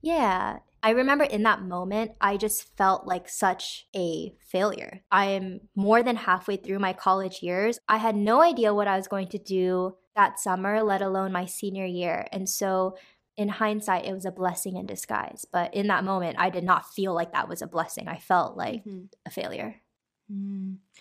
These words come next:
Speaker 2: I feel like something that you just said about <laughs> U S C being really good at grooming their students, their business students for very specific things, and what you said in the very beginning of how we're not really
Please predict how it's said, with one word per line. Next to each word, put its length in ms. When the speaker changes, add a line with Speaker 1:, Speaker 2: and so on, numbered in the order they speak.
Speaker 2:
I 80
feel 120
like 140
something 300
that 120
you 140
just 300
said 200
about 480
<laughs> 220
U 160
S 160
C 160
being 220
really 220
good 180
at 140
grooming 520
their 140
students, 680
their 100
business 380
students 280
for 140
very 220
specific 520
things, 360
and 180
what 100
you 80
said 320
in 160
the 60
very 140
beginning 540
of 140
how 680
we're 220
not 100
really 300